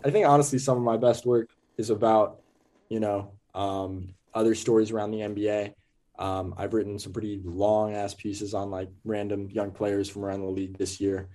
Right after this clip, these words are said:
And I'll be continuing to do that. And that's at Roll Call Sports, which is a cool website that you should follow. But yeah, Nets Republic, Nets Daily, Roll Call Sports. But more importantly, I tweet it all. So, you know, that's, I'm assuming that's how most, how most of you are finding us anyway. So you can follow me on there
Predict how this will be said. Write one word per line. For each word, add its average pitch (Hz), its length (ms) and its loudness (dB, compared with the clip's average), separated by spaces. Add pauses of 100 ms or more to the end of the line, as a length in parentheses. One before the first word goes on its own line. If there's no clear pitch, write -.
(380)
And 101 360 -2
I'll 123 140 10
be 147 100 12
continuing 151 400 8
to 139 80 10
do 139 120 10
that. 143 200 10
And 113 100 -2
that's 120 160 6
at 110 120 4
Roll 117 400 6
Call 113 240 -2
Sports, 139 560 6
which 101 160 -8
is 104 80 -6
a - 20 -2
cool 104 240 2
website 101 400 0
that 92 80 -2
you 92 80 -2
should - 180 -12
follow. 107 400 -2 (160)
But 127 120 6
yeah, 156 280 10
Nets 147 200 6
Republic, 143 320 8
Nets 135 180 0
Daily, 135 240 6
Roll 123 180 4
Call 123 200 0
Sports. 123 340 0 (240)
But 127 80 2
more 156 140 12
importantly, 135 560 4 (160)
I 117 160 4
tweet 117 260 2
it 113 80 6
all. 110 320 8
So, 101 400 -2
you 107 160 -2
know, 101 300 -2 (160)
that's, 104 280 0
I'm 113 120 0
assuming 113 320 0
that's 104 180 -2
how 101 380 2 (160)
most, 110 200 4
how 107 120 -2
most 104 280 2
of 104 80 -4
you 104 120 2
are 95 80 -2
finding 101 360 0
us 98 160 -4
anyway. 127 500 4
So 92 340 -4 (240)
you - 100 -20
can 123 120 -4
follow 127 240 8
me 127 120 4
on 113 160 4
there 147 300 4